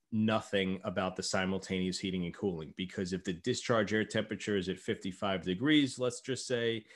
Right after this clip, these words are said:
they're getting their nice, you know, seventy-two degree room that feels very comfortable, and they're, you know, happy and relaxed. But up in the, uh, mechanical room where their air handler is feeding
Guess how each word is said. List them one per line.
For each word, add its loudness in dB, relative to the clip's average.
they're 4
getting 4
their 4
nice, 0
you 2
know, 0
seventy-two 0
degree 2
room 4
that -2
feels -2
very 0
comfortable, 2
and 4
they're, 4
you 0
know, 0
happy 2
and 2
relaxed. 0
But 4
up 4
in 4
the, 2
uh, 0
mechanical 4
room 4
where 4
their 0
air 4
handler 0
is -2
feeding 0